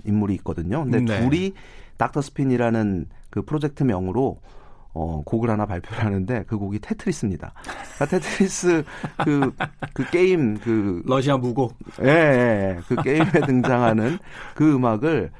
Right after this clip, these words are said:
Speaker 1: 완전히 그냥 테크노로 편곡을 해서 발표를 했어요. 그 유튜브나 이런 데 있으니까 한번 찾아보시면 재밌게 들으실 수 있을 것 같습니다. 근데 이런 부분들이, 아, 웨버의 그 내면에 있는 정체성을 반영을 하는 거구나 하는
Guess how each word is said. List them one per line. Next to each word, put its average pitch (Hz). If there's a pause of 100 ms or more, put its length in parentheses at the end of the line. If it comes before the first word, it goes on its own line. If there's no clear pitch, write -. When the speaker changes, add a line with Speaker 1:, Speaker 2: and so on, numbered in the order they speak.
(280)
Speaker 1:
완전히 160
그냥 151
테크노로 170
편곡을 160
해서 92 (440)
발표를 107
했어요. 120
그 104
유튜브나 113
이런 104
데 95
있으니까 95
한번 117
찾아보시면 127 (280)
재밌게 113
들으실 104
수 101
있을 -
것 101
같습니다. 82
근데 147 (460)
이런 170
부분들이, 143 (280)
아, 104
웨버의 143
그 131
내면에 123
있는 110
정체성을 110 (260)
반영을 110
하는 175
거구나 98 (240)
하는 104